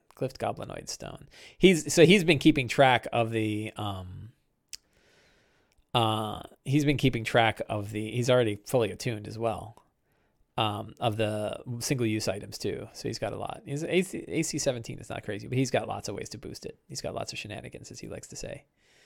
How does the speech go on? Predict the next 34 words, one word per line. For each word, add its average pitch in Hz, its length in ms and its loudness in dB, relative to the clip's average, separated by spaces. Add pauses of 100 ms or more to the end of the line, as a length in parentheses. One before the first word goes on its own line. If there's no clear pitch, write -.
(340)
So - 100 -6
I 165 40 0
think 196 120 -2
Shane 135 260 -4
is 110 140 -10
okay - 320 -8
with - 180 -14
magic - 360 -14
items. - 440 -18
And 120 140 -10
then 113 160 -10
Chi. - 600 -8 (480)
Chi's 233 200 2
an 135 80 0
artificer. 131 520 6
They 123 100 -2
have 117 280 -2
their, 101 100 -12
they 131 160 -2
make 117 240 -2
their 107 80 -14
ma-, - 300 -14
magic - 340 -16
items. - 420 -16 (1080)
Um, - 520 -10
but 123 100 0
I 120 60 0
think 143 200 -6
Chi 113 300 -2
already 98 200 -6
has 104 200 -8
some - 140 -12
stuff - 240 -14
too. - 160 -14